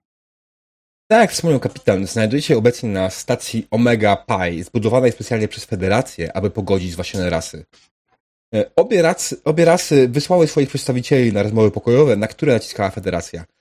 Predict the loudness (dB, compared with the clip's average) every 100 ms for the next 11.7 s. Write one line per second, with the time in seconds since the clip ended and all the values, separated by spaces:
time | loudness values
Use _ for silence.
0 | _ -2 2 2 0 -2 0 0 0 -10
1 | -4 0 0 2 0 -2 -10 _ -2 0
2 | 2 0 -2 -10 -2 0 0 -2 -4 -8
3 | -2 0 0 -2 -2 -2 -2 0 -2 -2
4 | -2 0 -2 -6 -10 -10 _ _ _ _
5 | 2 4 4 -4 -4 -4 0 0 0 -2
6 | -2 -6 _ -8 0 2 4 4 2 2
7 | 0 2 2 2 2 0 -2 -4 -2 2
8 | 2 2 -2 _ _ _ _ _ _ -6
9 | -6 0 4 4 4 2 -2 -2 -2 -4
10 | -6 -6 -6 -10 -12 -16 _ _ _ _
11 | _ _ _ -4 0 0